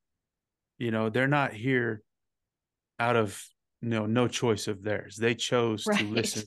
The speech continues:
Speaker 1: to what I have to say. And so that's really helped me out. And I do that with my patients too. When I get, you know, higher end athletes to come in here,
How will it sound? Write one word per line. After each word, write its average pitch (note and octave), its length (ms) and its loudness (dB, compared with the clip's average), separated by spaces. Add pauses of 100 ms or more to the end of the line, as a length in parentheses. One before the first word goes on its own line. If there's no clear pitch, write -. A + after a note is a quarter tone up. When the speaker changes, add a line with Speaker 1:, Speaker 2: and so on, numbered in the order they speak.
(100)
Speaker 1:
to G#2+ 60 4
what G#2+ 180 2
I G#2+ 100 0
have G#2+ 180 -2
to - 60 -14
say. A2 140 -4 (720)
And A#2+ 160 -4
so A#2+ 320 0 (180)
that's B2+ 320 0
really A#2+ 140 4
helped A2+ 180 0
me A2+ 80 2
out. A2 120 2
And A2 80 -2
I G#2+ 40 2
do A#2+ 140 0
that B2 120 2
with A2 160 -4
my G#2 100 -6
patients - 520 -2
too. D3 220 0
When G2+ 180 -4
I A#2 120 2
get, A2 360 -2
you A#2 120 -8
know, G#2 120 -4
higher G#2 340 0
end G2+ 160 0
athletes G#2+ 500 -2
to - 80 -8
come G#2 220 -4
in B2+ 140 2
here, G2+ 320 -2